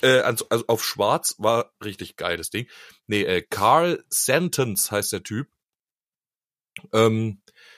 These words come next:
ein Brite, seit zweitausendfünfzehn Front-, Frontmann von Nazareth. Ey, der hat ja sowas von losgelegt. Und ich fand, der steht wirklich den,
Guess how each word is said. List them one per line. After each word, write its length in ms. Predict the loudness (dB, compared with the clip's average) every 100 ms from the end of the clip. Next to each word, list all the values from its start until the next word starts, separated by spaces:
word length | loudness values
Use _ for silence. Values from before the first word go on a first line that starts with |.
| _
ein 200 | -8 -8
Brite, 680 | -8 -8 -8 0 4 4 2 -6 _ _ _ _ _ _ _ _ _
seit 140 | -4 -2
zweitausendfünfzehn 880 | 0 2 0 0 -4 -4 -2 -2 -2
Front-, 480 | -4 -2 -2 -6 -10
Frontmann 600 | -4 -4 -2 -4 -4 -6
von 360 | -6 -6 -8 -10
Nazareth. 760 | -2 0 0 0 0 -2 -4 -20 -20 -20 -20 _ -16 -2
Ey, 240 | 0 0 2
der 140 | 0
hat 140 | 2
ja 80 | 0
sowas 400 | 0 2 4 2
von 160 | 0 -2
losgelegt. 600 | -4 -6 -8 -8 -8 -8
Und 200 | -12 -12
ich 180 | -12 -8
fand, 380 | -2 0 -2 0
der 160 | 0 0
steht 360 | -2 -2 0
wirklich 320 | -2 -4 -10
den, 280 | -8 -8 -8